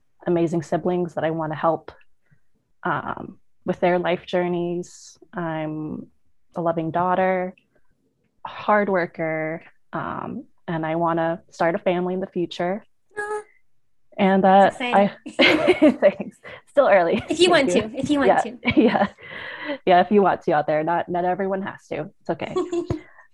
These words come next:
Speaker 1: Um, and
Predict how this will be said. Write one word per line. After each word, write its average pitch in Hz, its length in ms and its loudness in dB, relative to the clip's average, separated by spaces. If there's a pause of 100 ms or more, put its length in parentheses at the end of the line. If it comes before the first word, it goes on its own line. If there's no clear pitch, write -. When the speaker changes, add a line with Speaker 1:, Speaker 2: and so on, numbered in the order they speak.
Speaker 1:
Um, 147 640 -4 (920)
and 165 580 -2